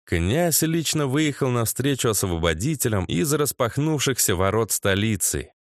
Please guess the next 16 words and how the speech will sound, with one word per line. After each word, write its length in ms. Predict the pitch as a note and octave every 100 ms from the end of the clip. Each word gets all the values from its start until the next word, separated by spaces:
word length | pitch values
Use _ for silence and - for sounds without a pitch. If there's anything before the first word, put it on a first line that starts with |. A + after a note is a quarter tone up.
| _ -
Какой 440 | F2 D#2+ F3+ F#3+
же 180 | C3 B2+
гордостью 640 | G#2+ D#3+ D3+ A#2 G#2+ G#2
наполнился 680 | F2+ E2 - C#3 B2+ G#2+ -
его 160 | G2+ G2
взгляд, 540 | E2+ F2 C3 C#3 G2
когда 360 | - E2+ E2+ F2+
рядом 320 | C#3+ C#3+ A2
с 80 | -
величественным 840 | F#3+ C#3 D3+ B2+ A#2+ A2 A#2 A2+
молодым 500 | G#2 G#2 G2+ A#2 B2
человеком 720 | - F#2 E2+ G2 C3+ - A2 -
он 180 | A#2+ A2+
увидел 480 | F#2+ G2+ B2 A2 G2+
своего 500 | - F#2+ G2 F#2 F#2+
сына. 600 | - A#2+ A2+ F2+ C#2